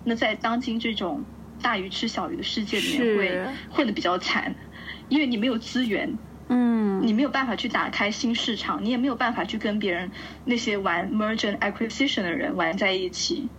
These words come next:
Speaker 2: 哎呀，感觉好傻白甜，
Speaker 1: 嗯。
Speaker 2: 但是又很单纯、可爱。
Speaker 1: 对，
Speaker 2: <laughs>
Speaker 1: 对，因为我是，可能是采访了三，呃，就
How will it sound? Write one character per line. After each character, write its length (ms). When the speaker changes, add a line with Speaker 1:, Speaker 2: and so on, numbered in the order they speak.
Speaker 2:
哎 100
呀， 60
感 180
觉 80
好 180
傻 280
白 240
甜， 420
Speaker 1:
嗯。 20
Speaker 2:
但 140
是 100
又 140
很 200
单 360
纯、 380
可 260
爱。 360
Speaker 1:
对， 220
Speaker 2:
<laughs> 340
Speaker 1:
对， 240
因 80
为 100
我 120
是， 360
可 120
能 120
是 120
采 220
访 260
了 200
三， 520
呃， 280
就 180